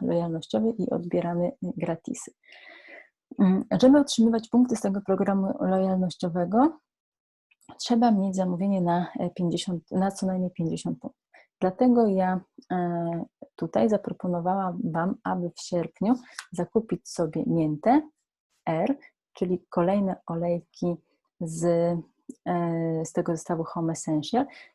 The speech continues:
i do tego dołożyć trawę cytrynową, która też ma wiele właściwości, e, i wiele różnych zastosowań.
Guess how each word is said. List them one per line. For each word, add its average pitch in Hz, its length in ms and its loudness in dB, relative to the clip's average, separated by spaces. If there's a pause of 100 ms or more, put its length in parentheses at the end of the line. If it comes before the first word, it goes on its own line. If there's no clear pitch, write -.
i 277 120 8
do 220 100 4
tego 196 300 -2
dołożyć 175 480 0
trawę 175 300 -2
cytrynową, 165 600 -6
która 165 220 -6
też - 200 -8
ma 170 100 -4
wiele 170 280 0 (360)
właściwości, 160 760 -4 (420)
e, 170 280 -2
i 156 80 -2
wiele 165 240 0
różnych 165 320 -2
zastosowań. 170 680 -2